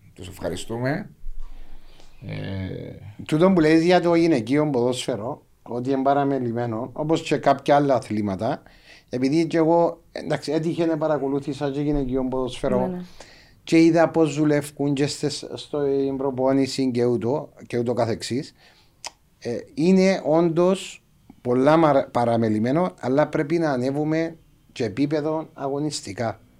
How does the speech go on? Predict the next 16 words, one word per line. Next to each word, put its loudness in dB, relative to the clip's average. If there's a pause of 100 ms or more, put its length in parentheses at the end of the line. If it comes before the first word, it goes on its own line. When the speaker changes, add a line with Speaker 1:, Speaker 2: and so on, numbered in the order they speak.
(200)
Speaker 1:
Ε, -6
φταίμε-, -2
φταίνε -4
οι -4
κοπέλες 0
ή -2
φταίει; 0 (480)
Speaker 2:
Ε, -2 (200)
ε, -2
η 6
Δήμη-, 4 (180)
ε, 6
η 6
Δήμητρα 4
μπορεί 8
να, 6